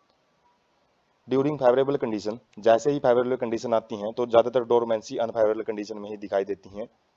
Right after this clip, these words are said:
जैसे ही seed के पास जैसे adequate moisture, प्रचुर मात्रा में नमी मिल जाती है, उसको oxygen मिल जाती है और suitable temperature, मतलब एक उपयुक्त त-, तापमान मिल जाता है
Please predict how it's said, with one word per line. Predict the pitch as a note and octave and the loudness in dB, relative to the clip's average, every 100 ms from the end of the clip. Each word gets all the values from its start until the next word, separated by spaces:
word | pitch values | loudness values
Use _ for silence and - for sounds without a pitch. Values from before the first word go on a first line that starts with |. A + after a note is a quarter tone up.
| _ _ _ | _ _ _
जैसे | G2+ A2+ C#3 | 2 2 2
ही | B2+ | -4
seed | A#2+ A#2 | -2 -2
के | B2 | 0
पास | A#2 A2 A2 | 2 0 0
जैसे | A2 A#2+ G#2+ | -4 -2 -2
adequate | G#2+ A2 A2+ A2+ | -2 -2 -2 -2
moisture, | A2 - A2 | -6 -4 -6
प्रचुर | A2 G#2 G#2 G#2+ | -6 -8 -4 -2
मात्रा | G#2 G2+ G#2+ | 0 0 -2
में | G#2 | -2
नमी | G#2 G2+ | -4 -4
मिल | G#2 G2+ | -6 -2
जाती | G2 G2 G#2 | -2 -2 -8
है, | |
उसको | - G#2 | -8 -10
oxygen | G#2+ - G2 G2+ | -10 -12 -12 -10
मिल | G2+ G2 | -10 -4
जाती | G2 - | -4 -4
है | G2 | -4
और | G2+ - _ _ _ - | -4 -8 _ _ _ -12
suitable | G#2+ A2 G#2 A2 | -2 0 2 2
temperature, | G#2 G2+ G2+ G2 F#2 | 0 0 -4 -4 -6
मतलब | F2+ G#2+ A#2+ | -4 -2 -2
एक | G#2 D3 - _ _ - | -2 -8 -14 _ _ -8
उपयुक्त | A#2 A#2+ A#2+ - | -4 -4 -6 -8
त-, | - | -16
तापमान | - - A2 A2 A2 | -4 4 4 4 -2
मिल | G#2+ G#2 | 0 0
जाता | G2+ G2 | 0 0
है | F#2+ | -2